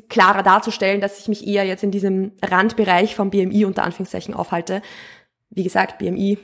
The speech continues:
you know what's up. Ähm, dann macht's halt Sinn, wirklich spezifisch in, in ein Defizit zu gehen oder spezifisch in den Überschuss zu gehen.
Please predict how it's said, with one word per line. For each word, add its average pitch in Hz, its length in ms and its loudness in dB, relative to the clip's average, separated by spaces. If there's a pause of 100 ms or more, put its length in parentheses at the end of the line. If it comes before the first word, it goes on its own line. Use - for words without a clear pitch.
(200)
you 196 100 0
know 190 120 2
what's 208 160 2
up. 214 240 0 (420)
Ähm, 214 580 4 (200)
dann 240 220 4
macht's 240 240 2
halt 220 160 4
Sinn, 254 180 2
wirklich 247 220 -2
spezifisch 240 480 -2
in, 214 320 0
in 208 160 2
ein 190 80 0
Defizit 262 400 -2
zu 247 80 -2
gehen 233 160 2
oder 220 100 0
spezifisch 226 440 -4
in 233 60 2
den 220 100 2
Überschuss 233 380 2
zu - 120 -6
gehen. - 240 -12